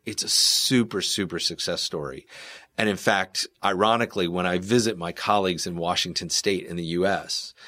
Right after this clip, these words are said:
who run immunization programs for the state of Washington, and I tell them about this in India,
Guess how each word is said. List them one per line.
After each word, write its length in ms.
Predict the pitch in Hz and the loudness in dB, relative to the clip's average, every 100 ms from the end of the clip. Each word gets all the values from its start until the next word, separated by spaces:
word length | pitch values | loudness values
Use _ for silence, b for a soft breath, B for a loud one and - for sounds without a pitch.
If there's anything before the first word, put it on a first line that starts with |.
| B B B B - | B B B B -2
who 180 | 110 98 | 0 2
run 340 | 98 98 90 | 4 4 2
immunization 760 | - 98 90 87 87 90 98 85 | -2 -2 0 2 2 2 0 -2
programs 420 | 87 82 85 - | -2 0 -2 -4
for 80 | 87 | -4
the 60 | |
state 260 | - 90 85 | -2 -2 -2
of 40 | |
Washington, 600 | 82 82 - 85 80 85 - | 0 0 -2 -4 -6 -8 -4
and 160 | 85 | -2
I 120 | 85 | -2
tell 320 | 90 - 110 104 | -4 0 2 2
them 160 | 90 | -2
about 340 | 82 80 82 85 | -4 -2 -4 -4
this 220 | 85 - | -6 -6
in 120 | 80 | -6
India, 540 | 92 113 92 73 - | -4 -2 -2 -4 -8